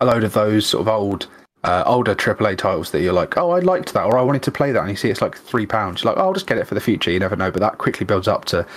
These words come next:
sort of ten, fifteen games, and you've, you've, you've spent as much on those as you would have done if you just bought one game that you knew you were gonna play. Um, I've had to recently really curb myself to, to sort of not getting anything uh,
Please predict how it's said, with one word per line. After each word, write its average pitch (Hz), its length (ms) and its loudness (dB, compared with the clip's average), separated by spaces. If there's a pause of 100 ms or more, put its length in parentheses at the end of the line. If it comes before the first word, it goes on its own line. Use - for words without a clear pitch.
(140)
sort 117 140 -2
of - 40 -8
ten, 107 200 -2
fifteen 98 340 0
games, 98 300 -2
and 92 80 -2
you've, 92 160 -8
you've, - 200 -4
you've - 180 -6 (420)
spent 120 240 -2
as 104 100 -2
much 107 160 0
on 107 80 0
those 107 240 2
as 82 60 -2
you 92 80 0
would 98 80 0
have 98 80 0
done 101 140 0
if 92 120 -6
you 101 60 -2
just - 180 -2
bought 101 220 0
one 107 160 2
game 101 260 0
that 87 80 -2
you 95 100 0 (120)
knew 110 100 2
you 110 80 4
were 92 80 2
gonna 95 160 -2
play. 127 340 -2 (120)
Um, 117 240 2
I've 104 80 2
had 131 160 -2
to 120 80 0
recently 113 320 0
really 101 180 0 (140)
curb 117 200 -2
myself 101 360 -2
to, - 200 -2 (400)
to 135 100 0
sort 107 140 -2
of 107 60 -2
not 110 160 0
getting 104 200 0
anything 101 440 -2 (360)
uh, 95 380 2